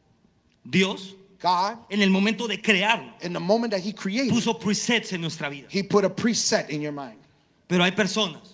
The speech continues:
Speaker 2: But there's people
Speaker 1: que tienen el mejor iPhone
Speaker 2: that they have the best iPhone,
Speaker 1: y renunciaron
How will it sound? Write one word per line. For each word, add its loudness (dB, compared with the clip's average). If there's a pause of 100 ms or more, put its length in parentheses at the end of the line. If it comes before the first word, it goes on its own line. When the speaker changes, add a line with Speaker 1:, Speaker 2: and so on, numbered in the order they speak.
(120)
Speaker 2:
But -12
there's -12
people -18 (420)
Speaker 1:
que 0
tienen 2
el -2
mejor -4
iPhone -6 (140)
Speaker 2:
that -14
they -10
have -4
the -8
best -6
iPhone, -6 (140)
Speaker 1:
y 2
renunciaron -4